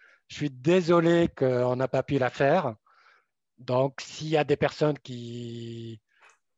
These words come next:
laissez-moi un peu de temps de, de, de m'organiser un peu. Et puis, s'il y a des personnes qui sont intéressées par une démonstration, je serais ravi de la faire ou, euh, de me réinviter sur le Meetup France et,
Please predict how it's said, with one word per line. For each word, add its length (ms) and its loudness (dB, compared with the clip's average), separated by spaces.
laissez-moi 460 0
un 60 0
peu 160 0
de 60 -10
temps 300 2
de, 380 0
de, 320 0
de 100 2
m'organiser 500 0
un 120 0
peu. 300 2
Et 100 -6
puis, 220 -10
s'il 160 -6
y 40 2
a 40 0
des 100 -4
personnes 300 -2
qui 100 -14
sont 100 -4
intéressées 380 -4
par 140 -4
une 80 -6
démonstration, 640 -2
je 60 -10
serais 160 2
ravi 320 0
de 120 2
la 120 2
faire 360 2
ou, 380 4
euh, 240 4
de 220 0
me 120 -2
réinviter 540 2
sur 180 -2
le 120 -2
Meetup 420 -4
France 440 -2
et, 200 -4